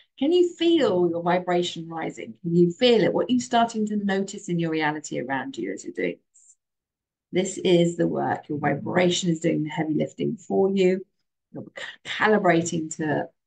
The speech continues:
what it is that you desire. Ah, love it. I love it. Alrighty, so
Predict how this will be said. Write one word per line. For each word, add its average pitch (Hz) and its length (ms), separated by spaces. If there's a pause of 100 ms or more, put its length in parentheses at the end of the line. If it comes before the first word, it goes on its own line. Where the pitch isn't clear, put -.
(420)
what 196 200
it 214 120
is 175 200
that 170 120
you 160 140
desire. 107 520 (3250)
Ah, 214 320 (240)
love 180 280
it. - 260 (140)
I 175 100
love 156 220
it. - 180 (1120)
Alrighty, 208 560
so 170 480